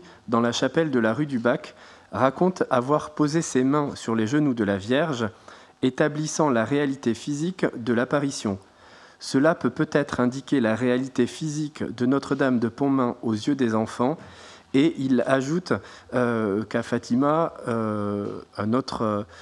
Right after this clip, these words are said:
un autre élément, euh, euh, pousse dans ce sens-là, c'est le fait qu'une odeur exquise,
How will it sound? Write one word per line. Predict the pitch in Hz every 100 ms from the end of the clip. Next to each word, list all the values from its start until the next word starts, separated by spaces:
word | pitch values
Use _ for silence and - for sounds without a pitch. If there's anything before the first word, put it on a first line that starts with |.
| - -
un | 107 101 127
autre | 147 151 -
élément, | 143 131 139 143 147 135 -
euh, | 113 107 104 98 98 95 98 131 - - - -
euh, | 98 110 -
pousse | - 156 135
dans | 117
ce | 113
sens-là, | 123 110 - 139 147 170
c'est | - 135
le | 123
fait | - 160
qu'une | - 147 135
odeur | 135 143 143 -
exquise, | 143 - - - 151 160